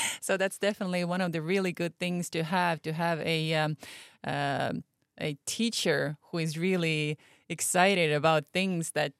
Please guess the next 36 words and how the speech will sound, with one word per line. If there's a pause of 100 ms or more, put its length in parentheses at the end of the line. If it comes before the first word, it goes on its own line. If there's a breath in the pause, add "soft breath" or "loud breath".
uh,
that
he's
teaching,
because,
yeah,
we
can
see
it
in
your
eyes
that, (120)
uh, (260 loud breath)
that
you
just
want
to
share
your
knowledge. (360 loud breath)
Um,
so,
Gert, (100)
would
you
like
to
share, (320 loud breath)
um,
in
your
opinion, (320 loud breath)
who